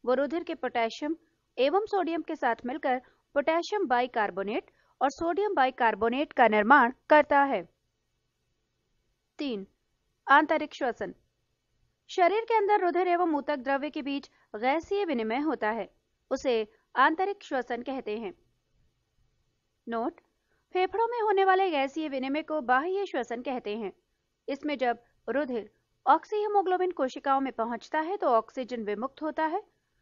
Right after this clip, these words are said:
एवं खाद्य पदार्थों का ऑक्सीकरण होता है, जिससे ऊर्जा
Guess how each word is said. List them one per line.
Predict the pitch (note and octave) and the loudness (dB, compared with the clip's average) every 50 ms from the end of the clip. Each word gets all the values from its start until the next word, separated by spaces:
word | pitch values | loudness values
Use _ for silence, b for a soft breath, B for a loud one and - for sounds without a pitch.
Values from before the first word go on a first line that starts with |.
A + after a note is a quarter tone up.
| _ _ - | _ _ -4
एवं | D4 E4 G4+ A4 A#4 - | -2 0 0 -2 0 2
खाद्य | - F#4 E4 D#4 F4+ - | 2 2 2 2 0 -2
पदार्थों | D#4 B3 B3+ B3+ B3+ - D4 D4 | 0 0 2 2 0 0 -2 -2
का | - C4+ A#3+ G#3+ | 0 2 2 2
ऑक्सीकरण | G3+ - - - D#4+ E4 - C#4 A#3 A3 B3+ D#4 | 2 -2 -8 -10 -10 -4 -2 0 0 0 -2 -2
होता | E4 D4+ A#3+ - A3 G#3 | -2 -4 -2 -2 -2 -2
है, | A3 G#3 F#3 - _ _ _ _ _ _ _ _ - | -2 -4 -6 -8 _ _ _ _ _ _ _ _ -4
जिससे | A#3+ C4 B3+ - - B3 A3+ | -2 -2 -2 0 2 2 4
ऊर्जा | A3+ C#4 D#4+ D4+ D4 B3 A3+ | 4 2 2 4 4 4 4